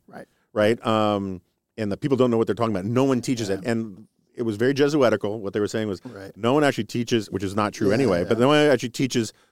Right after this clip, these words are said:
Speaker 2: the course on critical race theory.
Speaker 1: Right.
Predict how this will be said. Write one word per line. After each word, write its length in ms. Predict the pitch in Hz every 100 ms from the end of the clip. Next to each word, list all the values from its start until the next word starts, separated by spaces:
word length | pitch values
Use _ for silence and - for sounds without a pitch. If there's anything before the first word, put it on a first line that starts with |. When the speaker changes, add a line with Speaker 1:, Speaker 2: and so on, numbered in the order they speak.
| _
Speaker 2:
the 80 | -
course 420 | 95 - 143 120 -
on 280 | 127 127 123
critical 360 | - 123 113 104
race 260 | 104 92
theory. 320 | - 185 110 -
Speaker 1:
Right. 220 | - 101